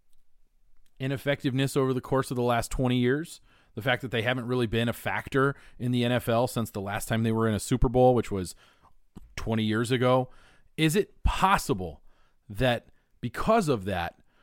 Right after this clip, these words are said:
the Denver Broncos' current players never really experienced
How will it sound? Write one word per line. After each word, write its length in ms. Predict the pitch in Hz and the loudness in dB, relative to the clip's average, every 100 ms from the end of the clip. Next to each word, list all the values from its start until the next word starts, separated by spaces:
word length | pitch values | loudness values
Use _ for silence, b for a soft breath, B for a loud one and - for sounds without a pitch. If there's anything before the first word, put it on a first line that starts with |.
| _ - _ _ _ | _ -20 _ _ _
the 100 | 131 | -8
Denver 340 | 107 160 180 190 | -2 0 2 2
Broncos' 600 | 147 151 143 127 120 - - | 4 4 4 0 -2 -8 -8
current 380 | - 190 185 - | -2 0 0 -4
players 680 | - 156 117 92 95 - _ _ _ _ _ - | 2 2 2 0 -8 -14 _ _ _ _ _ -2
never 320 | 151 214 196 | 0 2 0
really 560 | 123 113 143 165 190 170 | -2 -2 2 2 2 0
experienced 880 | - - - 143 143 123 117 - | -2 -6 -2 0 2 2 0 -4